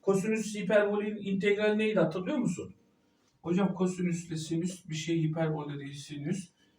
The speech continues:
İki Z bölü iki. Eksi z'ydi.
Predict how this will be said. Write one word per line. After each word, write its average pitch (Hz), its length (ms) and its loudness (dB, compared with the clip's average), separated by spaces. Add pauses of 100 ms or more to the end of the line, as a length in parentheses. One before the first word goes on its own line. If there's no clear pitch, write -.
(580)
İki 151 520 -2
Z 123 220 -4 (680)
bölü 180 760 4 (640)
iki. 156 380 -4 (3000)
Eksi 165 680 0
z'ydi. 117 560 -4